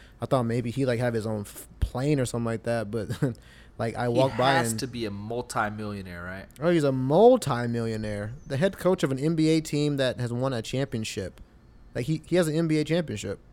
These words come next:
Speaker 1: I mean,
Speaker 2: Not
Speaker 1: yeah.
Speaker 2: to mention, he's played in the N B A. He's been Kobe Bryant's teammate. He played with the really good Lakers teams back in the early two thousands. The dude has to have guap.
Speaker 1: Oh, the dude has guap. A lot of guap. So,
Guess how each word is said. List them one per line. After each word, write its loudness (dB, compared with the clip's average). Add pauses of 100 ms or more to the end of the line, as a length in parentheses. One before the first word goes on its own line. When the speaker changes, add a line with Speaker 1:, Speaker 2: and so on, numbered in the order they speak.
(1080)
Speaker 1:
I -8
mean, -4 (480)
Speaker 2:
Not -2
Speaker 1:
yeah. 2
Speaker 2:
to -6
mention, -8
he's -8
played -4
in -4
the -8
N -8
B -6
A. -4
He's -12
been -12
Kobe -4
Bryant's -4
teammate. -10
He -14
played -6
with -10
the -8
really -8
good -10
Lakers -10
teams -12
back -8
in -10
the -12
early -10
two -16
thousands. -8 (460)
The -4
dude -4
has -2
to -8
have -8
guap. -8 (600)
Speaker 1:
Oh, 0
the -2
dude 6
has -2
guap. 2
A -6
lot 4
of 2
guap. 0
So, 2